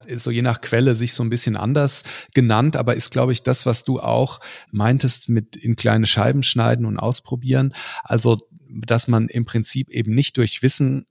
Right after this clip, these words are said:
reagiert, sondern ausprobiert, aber nicht natürlich jetzt völlig planlos, sondern auf, auf gewisse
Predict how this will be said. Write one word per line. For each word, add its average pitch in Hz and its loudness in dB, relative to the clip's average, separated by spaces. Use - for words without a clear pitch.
reagiert, 120 0
sondern 113 4
ausprobiert, 160 0
aber 123 2
nicht 127 2
natürlich 127 -2
jetzt 113 -4
völlig - 2
planlos, 139 -2
sondern 117 0
auf, - 0
auf - -2
gewisse 110 2